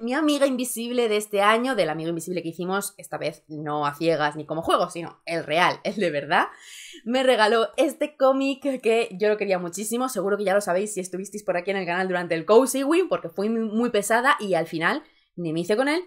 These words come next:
ni fue una de mis lecturas. Así que el Cozy Win que viene estará, porque sí,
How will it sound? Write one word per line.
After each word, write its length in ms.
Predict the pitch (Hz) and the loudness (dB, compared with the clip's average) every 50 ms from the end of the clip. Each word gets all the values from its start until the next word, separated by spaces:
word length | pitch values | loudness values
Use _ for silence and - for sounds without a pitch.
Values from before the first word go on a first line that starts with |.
| _ _ | _ _
ni 120 | - 180 165 | -8 -8 -6
fue 160 | 165 - 147 | -6 -6 -6
una 180 | 147 147 139 143 | -4 -4 -4 -6
de 80 | 143 | -6
mis 140 | 143 147 151 | -6 -6 -6
lecturas. 500 | 160 165 - - 392 415 202 165 - - | -8 -8 -8 -8 -6 -6 -6 -6 -8 -10
Así 280 | - 156 - - 160 143 | -10 -10 -8 -8 -10 -8
que 160 | - - - _ | -8 -10 -8 _
el 120 | 156 151 | -10 -8
Cozy 320 | 151 - 165 165 165 - 151 | -2 0 -2 -2 0 -6 -6
Win 220 | 139 147 147 151 | -6 -6 -8 -4
que 120 | 147 147 147 | -4 -4 0
viene 260 | 170 190 226 294 415 427 - _ _ - - - _ _ _ - _ _ _ _ | 2 2 2 2 0 -2 -4 _ _ -20 -20 -20 _ _ _ -20 _ _ _ _
estará, 560 | - 170 - - 160 156 165 139 - - _ _ _ _ | -8 -8 -2 0 2 4 4 2 0 -6 _ _ _ _
porque 340 | - 175 - - - 131 - - | -4 -4 -4 -4 -8 -8 -6 -6
sí, 360 | - - 185 165 - _ | -6 -4 -6 -8 -8 _